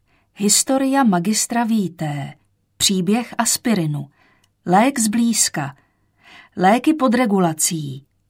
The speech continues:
Vstup léku na trh. Ceny, úhrady a doplatky. Názvosloví a třídění léčiv. Kapitola druhá. Putování léků.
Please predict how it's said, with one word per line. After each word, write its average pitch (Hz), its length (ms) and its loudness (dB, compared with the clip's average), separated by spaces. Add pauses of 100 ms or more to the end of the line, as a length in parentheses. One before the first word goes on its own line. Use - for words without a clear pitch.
Vstup - 540 -4
léku 175 420 2
na 233 140 4
trh. - 440 -6 (400)
Ceny, 254 580 2
úhrady 208 600 0
a 247 80 2
doplatky. 185 720 -4 (540)
Názvosloví 262 1000 2
a 262 100 2
třídění 202 680 2
léčiv. 160 560 -2 (1700)
Kapitola 190 500 2
druhá. 185 680 0 (120)
Putování 202 720 4
léků. 175 720 -2